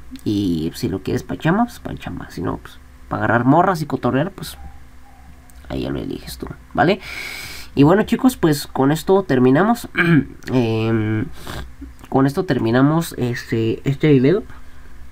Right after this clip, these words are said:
Eh, espero que les hayan servido los consejos. Son consejos para, para gente,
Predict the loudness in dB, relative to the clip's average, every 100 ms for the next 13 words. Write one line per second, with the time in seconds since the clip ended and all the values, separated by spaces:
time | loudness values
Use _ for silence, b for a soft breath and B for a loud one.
0 | -14 -16 -12 -6 -4 -4 -2 0 2 0
1 | 0 0 0 0 0 2 2 0 -4 -4
2 | -6 -2 -2 -2 -4 -2 2 4 2 2
3 | -2 -2 -4 -4 -6 -10 B B B B
4 | B B -20 -20 -20 -20 -20 -20 -16 -16
5 | -12 -10 -2 4 4 6 2